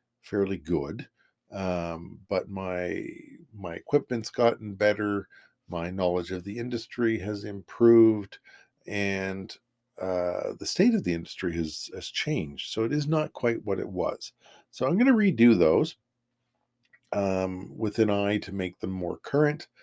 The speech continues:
and still, though, aiming at the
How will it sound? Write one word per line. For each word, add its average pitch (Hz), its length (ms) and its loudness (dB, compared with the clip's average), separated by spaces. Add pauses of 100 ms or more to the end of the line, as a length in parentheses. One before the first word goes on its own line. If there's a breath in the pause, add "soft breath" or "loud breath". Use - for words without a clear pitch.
(420 soft breath)
and 110 260 -6
still, 151 600 8
though, 113 420 4
aiming 107 440 -4
at 98 340 -4
the 92 420 -6